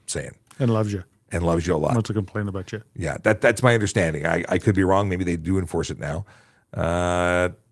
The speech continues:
Speaker 1: ca-, if a guy's license is suspended in Ontario, oh, is suspended, can they drive in other provinces? Oddly enough, we have these wonderful laws that say if you're suspended in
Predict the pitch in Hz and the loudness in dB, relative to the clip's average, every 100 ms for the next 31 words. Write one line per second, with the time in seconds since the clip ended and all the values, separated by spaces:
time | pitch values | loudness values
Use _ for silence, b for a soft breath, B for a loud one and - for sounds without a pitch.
0 | _ - - - 107 131 143 123 139 127 | _ -6 -2 2 4 6 6 6 4 4
1 | 127 - - 117 - - 139 160 170 156 | -2 -2 -2 -2 -2 2 2 4 2 2
2 | 143 143 131 135 147 143 147 147 135 - | 0 -2 0 0 2 2 2 2 -2 -8
3 | _ _ _ - 107 78 - _ _ - | _ _ _ -2 0 -2 -8 _ _ -10
4 | - 98 - 139 110 98 104 98 107 107 | -6 -4 2 4 4 -2 -2 2 4 4
5 | 98 92 90 73 69 - - B B B | 0 0 0 -2 -10 -14 -16 B B B
6 | _ - 104 120 143 143 131 127 - 107 | _ -4 -2 -2 -2 -2 0 -2 -2 -2
7 | - 82 92 78 87 110 110 104 82 80 | -2 -2 -6 -4 -4 -2 -2 -2 0 0
8 | 95 95 - 85 - 82 - 90 123 147 | 0 -2 -2 -4 -4 -10 -8 -2 0 2
9 | 151 | 2